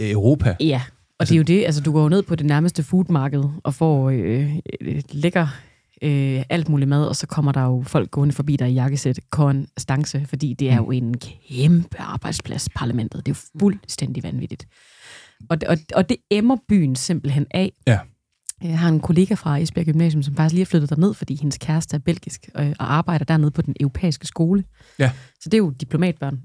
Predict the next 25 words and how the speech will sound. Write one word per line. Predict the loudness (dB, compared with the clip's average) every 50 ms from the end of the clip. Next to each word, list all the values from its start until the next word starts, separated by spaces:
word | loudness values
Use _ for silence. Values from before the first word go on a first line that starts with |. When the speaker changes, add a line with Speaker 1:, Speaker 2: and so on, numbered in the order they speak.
| -8 -6
Speaker 2:
og, | -4 -2 -2 -2 -2
øh, | -2 -4 -6 -8 _ _ _ -16
og | -12 -8 -4 -2
andre | 0 0 0 0
børn | 0 0 0 0 0 -2
af, | -4 -6 -8 _ _ -10
af | -6
folk, | -6 -4 -4
der | -2 -2
arbejder | -2 0 0 0 0 -2
dernede, | -2 -2 0 0 0
ikke? | -2 -2 -2
Og | 0
hun | 0 0 0
siger | 2 2 2 2
også, | 2 0 -2
at | -6 -8 -8 _ _ _ _ _ _ _ _ _ _ _ _ _ _ _ _ _ _ _ _ _ _ _ _ _ -4
altså, | -2 -2 0 2
det | 2 2
centrale | 2 2 -2 0 0 0 2 2 2 0
Bruxelles, | 0 0 0 -2 0 0 -2 0 0 0 -2 -4 -8 _ _ -6 -2
øh, | 2 2 2 2 2 0 0 -2 -4 -6 -8
er | -8 -6 -6 -4 0
jo | 2
markant | 2 2 2 2 4 4 4 4 2